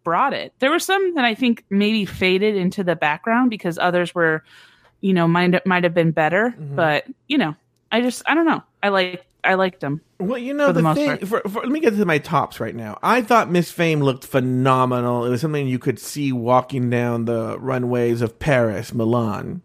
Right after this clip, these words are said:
Speaker 2: you know?
Speaker 1: Yeah.
Speaker 2: Uh, and she look-, and she looks the part too. She looks like a fashion model, you know? And
Speaker 1: Yeah.
Speaker 2: Violet
Speaker 1: Well,
Speaker 2: Chachki
Speaker 1: all of them kinda do. I mean, for the most part, all of them kinda, I mean, well, I would say all the tall white men look <laughs> like fashion models.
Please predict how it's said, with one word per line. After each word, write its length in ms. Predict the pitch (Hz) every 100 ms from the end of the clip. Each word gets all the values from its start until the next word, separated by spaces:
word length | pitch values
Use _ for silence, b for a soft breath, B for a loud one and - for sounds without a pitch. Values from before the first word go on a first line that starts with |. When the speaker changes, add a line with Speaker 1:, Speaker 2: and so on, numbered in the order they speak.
| _
Speaker 2:
you 120 | 127
know? 300 | 120 117 139 -
Speaker 1:
Yeah. 340 | 196 180 139 131 b b b b -
Speaker 2:
Uh, 640 | 175 170 160 151 147 143 -
and 420 | 147 139 135 135
she 240 | 123 165 143
look-, 300 | 165 240 -
and 80 | 175
she 140 | 160
looks 360 | 147 202 240 -
the 100 | 147
part 240 | 147 117
too. 120 | 156 240
She 160 | 127
looks 480 | 101 87 117 220 -
like 100 | 143
a 60 | 120
fashion 380 | 117 107 113 98
model, 420 | 76 50 52 -
you 160 | 127 127
know? 300 | 113 143 180 B B B B B 190
And 160 | 190
Speaker 1:
Yeah. 260 | 190 175 180
Speaker 2:
Violet 380 | 160 202 262 277
Speaker 1:
Well, 160 | 285 330
Speaker 2:
Chachki 40 |
Speaker 1:
all 160 | 302 427 539
of 40 | 370
them 200 | 233 190
kinda 340 | - 170 151
do. 400 | 147 135 104 135 -
I 100 | 214
mean, 180 | 247
for 120 | 226 254
the 80 |
most 280 | 220 240 -
part, 160 | 202 165
all 160 | 175
of 60 | 254
them 120 | 190
kinda, 380 | 175 170 156 151
I 80 | 185
mean, 220 | 190 180
well, 320 | 196 196 165 B B B -
I 60 |
would 100 | 226
say 160 | 247 196
all 200 | 202 214
the 100 | 202
tall 420 | 196 - 190 175
white 240 | 165 170 -
men 340 | 156 135 - - -
look 180 | 175 160
<laughs> 140 | 160
like 80 | 196
fashion 400 | - 147 - -
models. 420 | 127 - 127 -